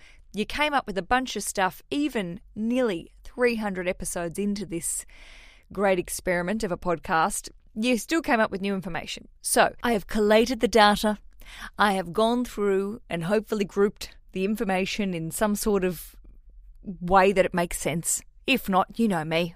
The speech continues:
I'll go off on my own tangent, but it'll be fine, it'll be fine, it'll be fine. Do you notice if you say "it'll be fine" too many times, you sound completely insane? I just finished a pretty crazy day job.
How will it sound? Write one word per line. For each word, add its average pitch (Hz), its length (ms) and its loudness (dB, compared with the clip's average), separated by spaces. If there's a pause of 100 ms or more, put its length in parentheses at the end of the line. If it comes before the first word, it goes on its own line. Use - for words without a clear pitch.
(100)
I'll 190 100 2
go 214 180 6
off - 180 2
on 170 80 -2
my 160 300 0
own 165 300 -4
tangent, 175 520 -2
but 277 140 2
it'll 381 120 2
be 392 100 4
fine, 392 320 4
it'll 170 80 -10
be 175 80 -6
fine, 190 320 2
it'll 160 60 -8
be 175 60 0
fine. 143 320 -6 (720)
Do 214 80 2
you - 20 4
notice 226 160 2
if 214 80 -4
you 202 80 -4
say 185 200 2
"it'll 170 160 -2
be 175 100 -6
fine" 165 420 -4
too - 200 -6
many 170 160 -6
times, 151 460 -10
you 175 60 -6
sound 165 240 -6
completely 165 540 -6
insane? - 480 -8 (500)
I 180 160 2
just 214 220 -4
finished - 520 -6 (360)
a - 60 -12
pretty 311 240 -8
crazy 190 380 -2
day 156 220 -2
job. - 240 -10